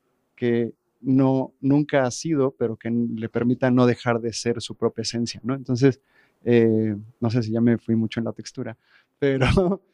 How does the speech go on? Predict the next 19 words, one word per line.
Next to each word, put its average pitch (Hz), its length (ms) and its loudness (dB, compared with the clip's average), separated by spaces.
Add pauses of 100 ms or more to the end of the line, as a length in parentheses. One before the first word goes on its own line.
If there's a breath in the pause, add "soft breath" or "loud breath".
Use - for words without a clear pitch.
(140)
pero 160 220 2
justo 175 280 -2
creo 180 240 2
que 165 180 -2
este, 151 400 -2 (140)
esta 139 260 -4
apertura 143 540 0
de 123 120 -2
decir, 135 260 -4
"A 120 80 0
ver, 143 180 2
aquí 131 240 -4
está, 139 440 -2 (120)
alguien 139 280 -2
sabe 135 240 2
resolver 120 440 -2
esto, 117 460 -4 (340)
¿cómo 135 240 2
está?". 123 460 2